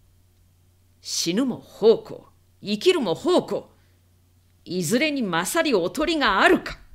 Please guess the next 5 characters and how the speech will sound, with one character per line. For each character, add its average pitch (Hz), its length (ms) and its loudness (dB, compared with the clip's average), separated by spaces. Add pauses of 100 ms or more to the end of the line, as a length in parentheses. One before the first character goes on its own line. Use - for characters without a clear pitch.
(1500)
旗 139 360 -8
頭 190 360 -6
と - 120 -16
し - 160 -6
て、 - 220 -18